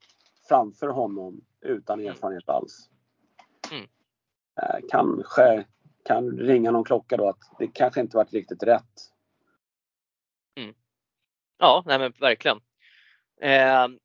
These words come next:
Speaker 2: Och till slut då, då så har man bara konstaterat att vi har tyvärr hamnat i en verklighet där detta inte fungerar varken ekonomiskt eller ideellt. Att, och att motionsskrivaren kan inte se en annan väg än att man går skilda vägar, om inte hela klubben ska gå under. Alltså, för, alltså man,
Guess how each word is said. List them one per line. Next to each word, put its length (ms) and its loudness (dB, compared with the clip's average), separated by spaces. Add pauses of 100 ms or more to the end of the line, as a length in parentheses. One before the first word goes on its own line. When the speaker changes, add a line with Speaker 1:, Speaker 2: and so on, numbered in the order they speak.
(420)
Speaker 2:
Och 140 -8
till 120 -10
slut 280 -8
då, 140 -2
då 100 4
så 280 0
har 80 0
man 160 -4
bara 100 -2
konstaterat 460 -6
att 120 -12
vi 40 0
har 60 -2
tyvärr 260 0
hamnat 280 -4
i 40 -6
en 80 -8
verklighet 500 0
där 60 -12
detta 200 -4
inte 100 -16
fungerar 360 0
varken 320 -2
ekonomiskt 520 -12
eller 140 -4
ideellt. 320 -2 (600)
Att, 180 -8
och 200 2
att 220 -2
motionsskrivaren 1300 -4
kan 140 -12
inte 160 -14
se 120 -6
en 100 -2
annan 280 -2
väg 260 2
än 60 -8
att 120 -10
man 120 -8
går 80 -12
skilda 320 -8
vägar, 520 0 (100)
om 140 -14
inte 180 -12
hela 260 0
klubben 580 -2
ska 360 4 (260)
gå 320 -6
under. 580 -6 (800)
Alltså, 280 4
för, 220 4
alltså 220 -2
man, 140 0